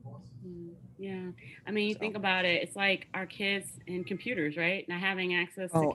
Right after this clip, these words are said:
Speaker 2: abs-,
Speaker 1: computers,
Speaker 2: mm-hmm.
Speaker 1: not having access to books that are relevant and updated to teach
Speaker 2: Mm-hmm.
Speaker 1: them concepts that are timeless or timely.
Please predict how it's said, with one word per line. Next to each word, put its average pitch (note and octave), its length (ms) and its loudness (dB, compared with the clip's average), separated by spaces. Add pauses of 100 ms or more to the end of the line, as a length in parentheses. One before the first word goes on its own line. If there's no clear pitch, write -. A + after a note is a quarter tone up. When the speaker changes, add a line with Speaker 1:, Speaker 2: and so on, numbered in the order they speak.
Speaker 2:
abs-, D3 200 2
Speaker 1:
computers, F3 400 2 (120)
Speaker 2:
mm-hmm. E3+ 300 6
Speaker 1:
not G3 120 8
having G3 300 4
access F#3 360 2
to G3+ 80 -4
books F#3 340 -2
that F#3+ 140 4
are F3+ 60 4
relevant F#3+ 420 2
and F3+ 80 2
updated G3+ 560 0
to F3+ 80 -8
teach G3 240 -4
Speaker 2:
Mm-hmm. F3+ 140 8
Speaker 1:
them F#3+ 380 4 (200)
concepts G#3 440 0
that F#3 160 4
are F#3 100 4
timeless F#3 580 2 (480)
or F3+ 80 -2
timely. F#3+ 640 2